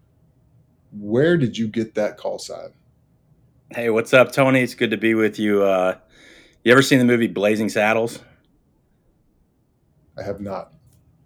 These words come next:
Speaker 2: Yeah, it's from that. It's a big, ugly, dumb dude. Uh, and it pretty much fits
Speaker 1: Nice.
Speaker 2: my personality.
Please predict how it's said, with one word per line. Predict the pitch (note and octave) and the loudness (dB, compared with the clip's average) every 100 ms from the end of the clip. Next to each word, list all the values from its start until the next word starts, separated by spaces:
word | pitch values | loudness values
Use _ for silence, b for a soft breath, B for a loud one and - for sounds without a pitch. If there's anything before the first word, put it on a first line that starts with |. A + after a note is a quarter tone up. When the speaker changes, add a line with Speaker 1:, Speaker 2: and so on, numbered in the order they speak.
| _ _ - | _ _ -6
Speaker 2:
Yeah, | F#2 F2+ F2 - - | 0 0 0 -6 -20
it's | - | -2
from | C#3 A#2 | 2 4
that. | G#2 F#2 - - | 2 0 -4 -12
It's | - | -8
a | |
big, | G#2 B2+ D#2 - _ _ _ - | 2 2 2 -8 _ _ _ 0
ugly, | A2 G2+ G2+ | 0 0 -2
dumb | F2 G#2 G2+ | 0 -2 0
dude. | G2+ G2 - _ b b b b - | -2 -4 -6 _ b b b b -6
Uh, | F#2 F#2 F2+ F2 F2+ - - | 0 2 4 4 2 -2 -6
and | G2 | -6
it | F#2+ | -2
pretty | G#2+ G2+ G#2 | -4 -4 -4
much | G#2 F#2+ - | -2 -2 -2
fits | G#2 F2+ | -2 0
Speaker 1:
Nice. | |
Speaker 2:
my | G2+ | -2
personality. | - A2 - G2+ G2 G2 G2 F#2 - | 0 -2 -2 -4 -2 -2 -2 -4 -6